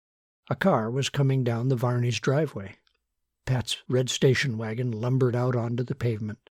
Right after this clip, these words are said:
Pat pulled up beside them and rolled down her window. "Hop in, you two. We gotta be quick."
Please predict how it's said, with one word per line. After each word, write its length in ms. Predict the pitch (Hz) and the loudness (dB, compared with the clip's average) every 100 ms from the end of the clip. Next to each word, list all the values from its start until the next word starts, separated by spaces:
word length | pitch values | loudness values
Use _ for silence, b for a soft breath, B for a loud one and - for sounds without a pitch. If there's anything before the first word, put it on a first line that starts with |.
| _ _ _ _ _ _ - | _ _ _ _ _ _ -2
Pat 280 | 151 208 - | -2 -2 2
pulled 260 | 160 160 | 4 6
up 180 | 151 - | 4 2
beside 380 | 151 - 139 123 | 0 2 2 2
them 160 | 139 | 2
and 160 | 156 131 | 2 2
rolled 220 | 117 127 | 0 0
down 220 | 123 117 | -2 -2
her 160 | 123 160 | -2 -2
window. 440 | 131 107 104 95 _ _ - | -2 -4 -6 -10 _ _ -6
"Hop 200 | 196 370 | 4 6
in, 120 | 403 427 | 8 6
you 160 | 247 | 2
two. 380 | - 170 220 330 b b - | 2 4 4 2 b b -4
We 100 | 196 | -2
gotta 260 | - 165 | 0 -2
be 140 | 190 214 | 0 0
quick." 480 | - 339 320 - | 2 2 2 -4